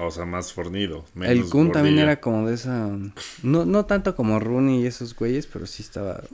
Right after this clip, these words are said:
Speaker 2: un poquito así, güey. Este...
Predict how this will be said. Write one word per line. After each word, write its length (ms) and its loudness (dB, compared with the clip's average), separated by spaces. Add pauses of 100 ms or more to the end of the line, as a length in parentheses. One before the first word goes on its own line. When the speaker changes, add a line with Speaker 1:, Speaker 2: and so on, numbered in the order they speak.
(180)
Speaker 2:
un 80 -6
poquito 440 -10
así, 200 -8
güey. 200 -8 (920)
Este... 600 -6